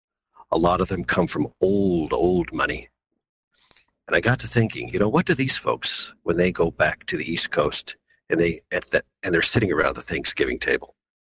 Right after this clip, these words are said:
what kind of stories do they hear their uncle or their aunt talk about, their grandfather talk about? I guess that they're talking about stories that would otherwise curl the rest of our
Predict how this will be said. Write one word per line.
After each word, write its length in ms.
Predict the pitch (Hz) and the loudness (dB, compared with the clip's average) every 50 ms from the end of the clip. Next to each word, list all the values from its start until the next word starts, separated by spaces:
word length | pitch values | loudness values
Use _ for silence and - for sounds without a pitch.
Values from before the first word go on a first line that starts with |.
| _ _ _ - - _ - | _ _ _ -20 -20 _ 0
what 160 | 151 156 - | 0 0 0
kind 180 | - - 156 120 | -2 -2 -2 0
of 60 | - | -2
stories 420 | - - - 101 92 87 85 - | 0 0 2 2 2 2 0 -2
do 120 | - - 73 | -4 -6 -6
they 220 | - 95 123 156 | -2 0 0 0
hear 420 | 156 - - - - - - - - _ _ _ _ _ _ _ _ _ - | 0 0 -2 -2 -2 -2 -4 -8 -12 _ _ _ _ _ _ _ _ _ -2
their 260 | 85 71 69 67 - - - _ _ _ _ | 0 0 0 -2 -4 -10 -16 _ _ _ _
uncle 460 | - 104 92 - - - 64 60 50 50 | 0 0 0 0 -4 -6 -6 -6 -4 -2
or 160 | - 73 69 | 0 0 0
their 240 | 67 78 71 62 57 | 2 0 0 2 2
aunt 320 | 80 85 78 64 - - | 2 0 0 -2 -4 -2
talk 260 | - 67 64 - - - - | 0 0 0 0 -2 -6 -6
about, 140 | - 107 - - _ - - | -4 -4 -4 -6 _ -8 -6
their 120 | - - | -6 -2
grandfather 640 | - - 87 95 92 85 - - - 127 - - - | 0 0 2 2 2 0 -2 0 -2 -2 -2 -4 -6
talk 320 | - - - - - - | -4 -4 -4 -4 -4 -6
about? 260 | - - - - - _ _ _ _ _ _ _ _ _ _ _ _ - - - - - - - _ - | -8 -6 -6 -6 -6 _ _ _ _ _ _ _ _ _ _ _ _ -20 -20 -16 -16 -16 -16 -12 _ 0
I 340 | 101 110 120 123 127 131 120 | 2 2 4 2 0 0 0
guess 380 | - 107 98 95 - - - - | 0 0 2 2 2 0 -2 -4
that 200 | 71 - - - | -6 -8 -2 0
they're 160 | 82 80 80 | 0 0 0
talking 420 | - - 85 78 - - 76 71 | 0 0 0 0 0 -2 -4 -4
about 280 | - - 73 69 67 - | -2 0 0 0 0 -2
stories 500 | - - - 78 73 76 76 73 - - | -2 -2 0 0 0 0 0 -2 -2 -4
that 140 | - - - | -4 -8 -8
would 200 | - - - - _ _ _ _ - - - _ | -12 -14 -14 -20 _ _ _ _ -20 -20 -10 _
otherwise 520 | - 101 104 113 98 92 87 82 80 - - - - | 0 0 2 2 0 0 0 0 -2 -4 -4 -2 -2
curl 460 | - - - 104 101 104 101 95 92 | -2 0 0 0 0 2 0 0 -2
the 100 | - 87 | -2 0
rest 240 | 82 90 87 - - | 0 0 0 0 -2
of 80 | - | -2
our 160 | - 76 73 | 0 -2 -2